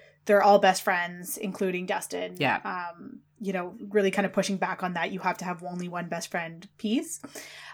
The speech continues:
Speaker 1: Um, and then they're just biking along. They see, <laughs> they come to the grocery store. They see the commotion. There's a cop car, obviously the broken doors, and they just immediately realize that Eleven, um, must have been there. And so they're biking down to it,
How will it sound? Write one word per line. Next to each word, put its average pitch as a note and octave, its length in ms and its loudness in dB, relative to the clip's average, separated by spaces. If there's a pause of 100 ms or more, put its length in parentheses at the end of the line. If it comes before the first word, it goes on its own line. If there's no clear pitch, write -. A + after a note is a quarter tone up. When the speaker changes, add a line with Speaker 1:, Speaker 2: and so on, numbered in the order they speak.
Speaker 1:
Um, G3+ 440 10
and A3+ 100 10
then A3+ 120 12
they're A3 160 12
just G#3+ 200 -2
biking A3+ 220 8
along. C4+ 280 12
They B3 100 8
see, A3+ 240 2
<laughs> - 100 -4
they - 60 -
come A#3 140 10
to G#3+ 60 6
the A3+ 60 10
grocery G#3+ 300 8
store. G3+ 480 6 (320)
They C4+ 100 4
see C#4+ 140 10
the C#4 80 6
commotion. A3 500 8
There's G3 140 2
a G3+ 40 -4
cop G3 260 6
car, F#3+ 400 6
obviously F#3 260 0
the F#3+ 80 0
broken F#3+ 300 0
doors, F#3+ 540 6 (120)
and F3+ 240 0
they F3 120 -2
just F3 180 -6
immediately F#3 520 -2
realize F3 380 -8
that F#3 100 -8
Eleven, E3+ 540 -10 (440)
um, E3+ 680 -4 (180)
must G3+ 240 4
have G3 100 -2
been F#3+ 220 4
there. F3+ 340 4
And G3+ 160 2
so A3 140 6
they're G#3 400 8
biking C4 760 6
down A#3 480 10
to E4 420 4
it, F#3+ 380 6